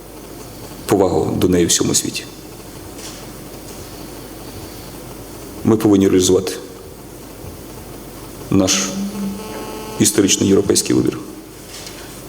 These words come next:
Ми повинні відновити наш потужний економічний потенціал. Ми повинні пишатись тим, що ми українці. І тут для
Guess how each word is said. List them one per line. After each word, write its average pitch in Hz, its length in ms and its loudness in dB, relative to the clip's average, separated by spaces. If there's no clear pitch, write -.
Ми 110 120 8
повинні 107 380 8
відновити 92 440 6
наш 98 240 6
потужний 95 400 2
економічний - 440 2
потенціал. 107 460 2
Ми 104 120 8
повинні 101 440 6
пишатись - 400 4
тим, - 160 2
що - 140 2
ми - 140 2
українці. - 520 4
І 104 80 6
тут 110 160 6
для 95 260 8